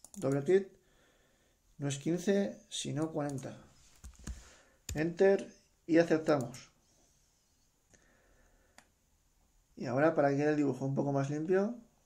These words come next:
como ya sabéis, venimos aquí, seleccionamos este croquis, botón derecho,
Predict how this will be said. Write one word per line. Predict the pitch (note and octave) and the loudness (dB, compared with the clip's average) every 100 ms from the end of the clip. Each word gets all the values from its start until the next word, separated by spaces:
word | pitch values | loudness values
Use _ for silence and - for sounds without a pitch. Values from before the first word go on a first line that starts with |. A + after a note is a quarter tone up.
| _ _ _ _ _ _ _ _ _ _ _ | _ _ _ _ _ _ _ _ _ _ _
como | - C3+ | -8 -4
ya | C#3 | -2
sabéis, | C#3+ C#3+ F3+ G#3 - | 0 2 2 0 -6
venimos | E3+ C3+ C#3+ C#3+ | -6 -4 -2 -4
aquí, | C#3 D#3+ G3+ - - - | 2 4 2 -2 -14 -12
seleccionamos | - C#3 C3+ C#3+ C#3+ C#3+ | -6 -4 -2 -2 -2 -4
este | C#3 - C#3+ | -6 -4 -2
croquis, | D#3 D#3+ G3 G3 - | -2 2 2 2 -6
botón | C#3+ C#3+ C#3 | -6 -4 -2
derecho, | D3 D#3 G3+ G3 | -2 0 0 0